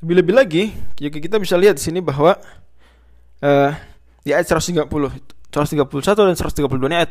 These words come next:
lu-, ayat-ayat luar biasa. Ayat-ayat yang harus kita ingat ketika kita menginginkan kebahagiaan. Allah firmankan, "Fasbir ala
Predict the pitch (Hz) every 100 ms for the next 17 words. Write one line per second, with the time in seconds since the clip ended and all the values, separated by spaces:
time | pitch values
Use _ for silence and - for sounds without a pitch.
0 | 143 135 131 135 135 151 135 123 131 123
1 | - - - - - - 139 139 131 123
2 | 120 - - 117 147 143 _ - - -
3 | - - - - - 135 131 143 139 -
4 | 135 135 143 139 135 127 131 123 113 113
5 | - 131 135 143 160 160 170 175 _ _
6 | _ _ - 123 156 165 165 165 170